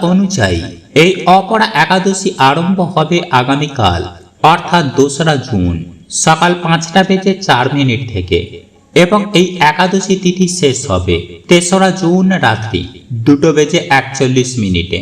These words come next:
তাই উদয়া তিথি অনুযায়ী দোসরা জুন অপরা একাদশী পালিত হবে। বন্ধুরা, একই সঙ্গে আমাদের প্রত্যেকের এটাও জেনে রাখা প্রয়োজন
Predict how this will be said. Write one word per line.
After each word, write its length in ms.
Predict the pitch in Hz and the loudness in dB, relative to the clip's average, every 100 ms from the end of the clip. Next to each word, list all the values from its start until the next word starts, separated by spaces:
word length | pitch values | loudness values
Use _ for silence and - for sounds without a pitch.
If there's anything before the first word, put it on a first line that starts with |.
| - - | -8 -4
তাই 200 | 190 190 202 196 | 2 4 2 2
উদয়া 440 | 190 190 214 233 226 | 2 2 2 0 -2
তিথি 300 | 226 208 202 - | -2 0 0 2
অনুযায়ী 500 | 160 165 175 175 175 160 | 0 0 0 0 0 2
দোসরা 360 | 139 139 - 135 | 0 0 -2 -4
জুন 320 | - 98 87 87 - - | -2 -2 -2 -6 -6 0
অপরা 400 | 143 143 143 135 131 | 2 2 2 2 2
একাদশী 460 | 135 151 143 160 196 196 | 0 0 -2 -2 -4 0
পালিত 400 | 151 107 107 107 104 | 2 2 0 0 -2
হবে। 320 | 107 92 95 87 - - - | 0 0 0 -2 -4 -16 -12
বন্ধুরা, 420 | 120 147 185 202 202 196 | 2 4 4 2 0 2
একই 280 | 156 170 208 | 0 0 -4
সঙ্গে 320 | 208 208 202 202 | 0 2 2 2
আমাদের 360 | 147 151 175 185 - | 0 0 0 -2 0
প্রত্যেকের 480 | 160 160 170 175 175 | -2 0 0 0 0
এটাও 300 | 151 139 165 151 - | 0 2 2 0 0
জেনে 280 | 143 147 180 | 0 0 -2
রাখা 280 | 165 - | -4 -4
প্রয়োজন 560 | 110 110 104 - 92 87 | -2 2 0 0 -4 -4